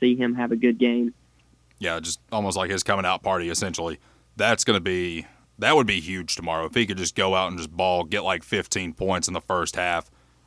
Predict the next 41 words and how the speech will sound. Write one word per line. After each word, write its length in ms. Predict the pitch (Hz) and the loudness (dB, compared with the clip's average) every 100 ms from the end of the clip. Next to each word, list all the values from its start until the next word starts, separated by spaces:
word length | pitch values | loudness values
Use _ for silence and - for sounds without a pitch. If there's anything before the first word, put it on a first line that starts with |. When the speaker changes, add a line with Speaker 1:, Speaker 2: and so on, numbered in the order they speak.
| - | -16
Speaker 2:
or 180 | 92 90 - | -8 -8 -6
something 380 | - 127 101 98 | 2 4 4 0
like 180 | 90 87 | 0 0
that. 160 | 90 | -2
You 80 | 95 | 0
know, 140 | 95 | 0
let's 180 | 95 101 | 0 0
just 160 | - - | 0 4
go 160 | 120 | 6
out 240 | 117 113 - | 6 4 2
and 160 | 104 | -6
play 220 | - 139 170 | 2 4 6
like 200 | 147 117 | 4 4
we 120 | 104 | 2
were 400 | 95 110 101 - _ - - - | 4 6 6 2 _ -20 -14 0
against 420 | 113 123 110 - | 4 6 4 4
Mississippi 440 | 113 101 110 92 | 4 4 2 0
State 280 | 85 104 98 | -2 0 0
where 140 | 104 107 | -2 0
everything 580 | 113 113 104 95 101 95 | 2 4 4 0 0 0
seemed 280 | 80 104 95 | 0 0 0
to 40 | |
be 140 | 87 87 | -2 -4
falling. 480 | - 87 82 80 87 | 0 0 0 -4 -4
It's 140 | 92 | -2
like 140 | 104 | -2
we 120 | 95 98 | -2 -2
couldn't 360 | 131 131 101 | 0 0 0
miss. 380 | 95 92 - - - _ _ _ _ | -2 -2 0 -2 -4 _ _ _ _
I 80 | 117 | 4
wanna 200 | 131 135 | 8 8
see 200 | 107 117 | 6 4
that 220 | 98 98 - | 4 2 0
tomorrow, 500 | 90 87 85 76 82 | -4 0 0 -2 -6
and 120 | 92 98 | -6 -2
that 120 | 113 | -2
place 320 | - 113 107 | 2 2 2
will 120 | 104 | -2
go 340 | 87 104 98 92 - | 0 2 2 0 -2
absolutely 760 | 101 101 - 95 95 98 90 85 | 0 0 0 -2 0 -2 -4 -6
nuts 560 | 85 92 82 - - | -4 -2 -2 -2 -4